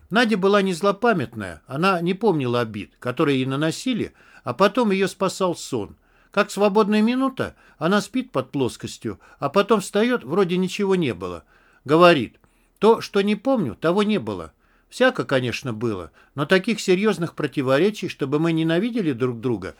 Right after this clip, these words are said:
не возникало. Все-таки мы работали. Если бы было много свободного времени, наверное, было бы по-другому. Даже тогда, когда не было полетов, погоды нет или аэродром раскис, старались не сидеть без дела.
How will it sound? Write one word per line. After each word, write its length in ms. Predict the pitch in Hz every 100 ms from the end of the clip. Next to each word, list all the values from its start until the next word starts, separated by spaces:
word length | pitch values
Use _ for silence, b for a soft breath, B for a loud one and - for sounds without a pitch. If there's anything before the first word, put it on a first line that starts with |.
| b b
не 120 | 135
возникало. 720 | 185 165 196 185 110 92 80 - b b b _ _ _ _ _ _
Все-таки 420 | - 240 226 190
мы 160 | 196 202
работали. 680 | 185 147 131 - 98 82 b b -
Если 300 | 175 185 185
бы 120 | 180
было 260 | 170 196 180
много 280 | 185 202 175
свободного 640 | 170 175 175 180 180 170
времени, 500 | 180 247 202 110 - b b b
наверное, 440 | 143 196 180 175
было 220 | 160 185
бы 140 | 160 165
по-другому. 760 | 160 151 165 139 147 98 80 _ b b b
Даже 280 | 120 165 170
тогда, 400 | 180 180 190 233
когда 280 | - 156 180
не 140 | 185
было 180 | 180 180
полетов, 640 | 175 190 226 254 104 - b b
погоды 460 | 123 131 180 190 190
нет 240 | 180 -
или 160 | 127 131
аэродром 480 | 123 120 147 190 170
раскис, 540 | 160 - - 143 - b b
старались 520 | - - 190 226 190 196
не 80 |
сидеть 380 | 190 220 196 156
без 240 | 104 135 120
дела. 400 | 123 92 80